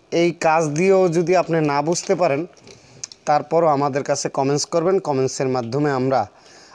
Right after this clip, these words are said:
আপনাদের প্র্যাকটিক্যাল সাজেশন দেওয়ার চেষ্টা করব। তো আশা করি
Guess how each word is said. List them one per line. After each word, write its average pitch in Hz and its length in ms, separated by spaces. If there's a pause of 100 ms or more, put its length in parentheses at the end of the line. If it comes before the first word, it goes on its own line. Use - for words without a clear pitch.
আপনাদের 131 480
প্র্যাকটিক্যাল 151 680
সাজেশন 123 640
দেওয়ার 127 240
চেষ্টা 139 400
করব। 92 320 (1000)
তো 139 320
আশা 156 260
করি 196 280